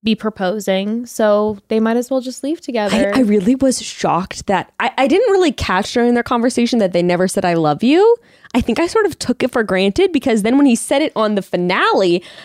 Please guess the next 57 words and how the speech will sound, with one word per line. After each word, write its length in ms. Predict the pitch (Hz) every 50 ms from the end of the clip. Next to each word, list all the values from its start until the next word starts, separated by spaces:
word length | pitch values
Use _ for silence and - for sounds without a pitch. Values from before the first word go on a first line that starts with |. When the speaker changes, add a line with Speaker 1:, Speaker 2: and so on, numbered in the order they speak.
| - - _ _ _ -
Speaker 2:
I 100 | 269 277
was 160 | 269 247 214
like, 260 | 240 214 202 - - _ _ _
I 40 | -
mean, 260 | 233 220 202 196 185 - _
obviously 420 | 202 208 196 208 - - 196 185 175 165 - _
it 80 | - 196
was 160 | 170 170 160
a 80 | 165 147
shock. 320 | - - 208 190 185 -
You 80 | 170 151
could 100 | - -
see 80 | 180
Danielle 480 | 170 160 165 147 156 156 160 156 160 160
react 460 | 160 165 165 165 160 156 170 190 -
and 100 | 175 160
both 140 | 151 160 170
of 80 | - 170
them 120 | 165 160
react. 260 | 160 156 147 156 -
It 20 | 165
was 100 | 156 165
really 160 | 185 208 226
sweet. 300 | - - - 196 175 - - - - -
But 100 | - 208
I 20 | 214
was 80 | 185
like, 140 | 196 - - _ 262
"Oh 40 |
my 120 | 269 285 254
God, 180 | 269 240 208
I 60 | 220 190
can't 140 | - 226 -
believe 100 | 269 247
they 80 | 240
haven't 240 | 214 202 208 208 202
said 140 | - 196 196
I 60 | 190
love," 200 | 185 180 190 - - -
I 40 | 202
mean, 300 | 196 180 160 151 170 - - _ _ _ _ _
it's 160 | 226 - -
really 220 | 226 269 247 220
not 260 | 190 170 160 170 165
that 160 | - 151 131 120
wild. 220 | 135 127 127 123
They've 100 | 180 165
only 160 | 185 190 190
been 80 | 170 -
together 240 | 175 160 165 151 143
five 360 | - - - 147 135 135 135 151
months. 300 | 143 127 107 - - -
But 140 | - 185
I 100 | 180 180
was 100 | 175 185
still 340 | - - - - - 254 254
like, 240 | 233 196 170 160 -